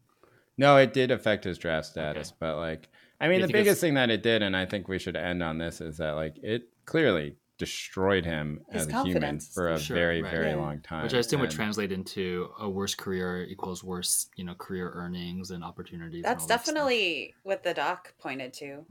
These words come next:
Speaker 2: Right.
Speaker 3: Right.
Speaker 2: But
Speaker 1: Yeah,
Speaker 2: you're saying
Speaker 1: yeah.
Speaker 2: maybe that's not necessarily the case from a purely, like, you know, s-, like, a pure, like, on-field analysis s-,
Speaker 1: Right, I,
Speaker 2: perspective.
Speaker 1: like, he did pretty well, I gotta
Speaker 2: He did
Speaker 1: say,
Speaker 2: okay.
Speaker 1: for, like, who he was, I think.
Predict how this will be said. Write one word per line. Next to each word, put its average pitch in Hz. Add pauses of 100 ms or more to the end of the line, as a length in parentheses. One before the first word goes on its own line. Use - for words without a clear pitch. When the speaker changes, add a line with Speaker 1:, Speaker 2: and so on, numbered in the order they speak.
(140)
Speaker 2:
Right. 87
Speaker 3:
Right. -
Speaker 2:
But 156
Speaker 1:
Yeah, 151
Speaker 2:
you're 98
saying 104
Speaker 1:
yeah. 104
Speaker 2:
maybe 87
that's 87
not 82
necessarily 90
the 85
case 85
from 82
a 80
purely, 85
like, 82 (420)
you 104
know, 80
s-, - (180)
like, 78
a 78
pure, 82
like, 78
on-field 87
analysis 80 (160)
s-, -
Speaker 1:
Right, 156
I, 165
Speaker 2:
perspective. - (120)
Speaker 1:
like, 147
he 185 (160)
did 123
pretty 95
well, 71
I 85
gotta 82
Speaker 2:
He 76
did 90
Speaker 1:
say, 76
Speaker 2:
okay. 69
Speaker 1:
for, 82
like, 73
who 92
he 80
was, 76
I 90
think. 76